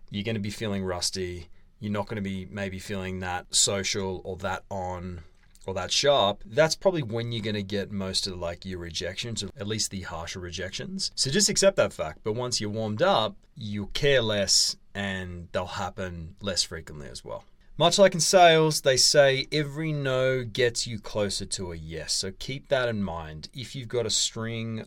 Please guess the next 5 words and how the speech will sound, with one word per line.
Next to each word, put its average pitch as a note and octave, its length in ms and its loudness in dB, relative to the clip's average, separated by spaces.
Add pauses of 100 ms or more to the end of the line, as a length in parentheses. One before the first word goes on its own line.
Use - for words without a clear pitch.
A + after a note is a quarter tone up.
of F#2 800 0 (340)
rejections, F#2 1000 -2 (360)
harsh A2 340 0
or G#2+ 140 -2
not, E2+ 320 -6